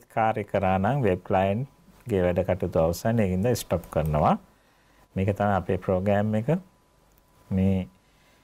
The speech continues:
වැඩසටහන අපි දැන් ක්‍රියාත්මක කරලා බලමු. දැන් අපේ මේ පරිගණකයෙන්, අ, මේ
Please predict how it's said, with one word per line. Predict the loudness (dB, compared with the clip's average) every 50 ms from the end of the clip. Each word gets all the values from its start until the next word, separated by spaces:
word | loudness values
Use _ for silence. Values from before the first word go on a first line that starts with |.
| _ _ -20 _ _
වැඩසටහන | -2 -2 -2 0 -2 0 0 0 0 2
අපි | 0 0 0 2 2 2 2 2 0
දැන් | 0 0 0 0 0
ක්‍රියාත්මක | -4 -4 -2 0 0 0 0 -2 -4 -4 -4 0
කරලා | 0 0 2 2
බලමු. | 2 0 0 0 0 0 -2 -2 -4 -6 -10 _ _ _ _ _ _ _ _ _ _ _ _ _ _ _ _ _ _ _ _ _ _ _ _ _ -6
දැන් | -2 2 2 2 2 0 -2 -6 _ _ _ _ _ _ _ _ _ _ _ _ _ _ -20 -8
අපේ | -8 -6 -2 0 0
මේ | 0 0
පරිගණකයෙන්, | 0 0 0 0 0 0 0 0 -2 -2 0 0 0 2 0 -2 -4 -8 -14 _ _ -20 _ _ _ -20 -20 -18 -6
අ, | -2 0 2 2 2 2 0 0 -2 -2 -4 -6 -10 -12 -18 _ _ _ _ _ _ _ _ _ _ _ -20 -12 -4
මේ | -2 0 2 2 0 -2 -4